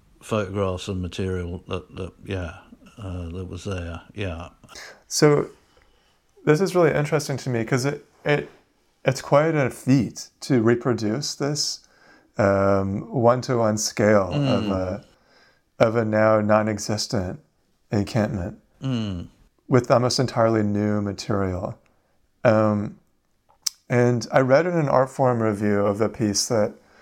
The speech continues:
Speaker 2: when Ha went to the Tate with new items
Speaker 1: Mm,
Speaker 2: to
Speaker 1: mm.
Speaker 2: add to what he thought of as being his display,
Speaker 1: Mm.
Speaker 2: he was told by the guards and then by the curators that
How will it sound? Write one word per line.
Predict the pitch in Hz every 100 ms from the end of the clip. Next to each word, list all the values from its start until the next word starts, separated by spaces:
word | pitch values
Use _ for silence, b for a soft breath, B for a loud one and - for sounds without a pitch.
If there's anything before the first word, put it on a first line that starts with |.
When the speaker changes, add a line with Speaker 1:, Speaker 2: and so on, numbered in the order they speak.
| b b b b b b _
Speaker 2:
when | 131
Ha | 113 131 147
went | 110 127 165
to | 151
the | 117 101
Tate | - 92 92 - _ -
with | 123 110
new | 113 113 131
items | 123 143 180 170
Speaker 1:
Mm, | 147 160 131 107
Speaker 2:
to | 160
Speaker 1:
mm. | 151
Speaker 2:
add | 110 113
to | - 123 117 113 107 120 -
what | 131 117
he | 127
thought | 123 110
of | 110 107
as | 104
being | 107 107 107 107
his | 117 110
display, | 110 107 - 120 104 98 117 -
Speaker 1:
Mm. | 127 113 98 92 -
Speaker 2:
he | 139
was | 147 143
told | - 147 151
by | 139
the | 135
guards | 127 117 117 117 110
and | 117 107
then | 107
by | 113
the | 107
curators | 107 110 107 101 98 101
that | 113 107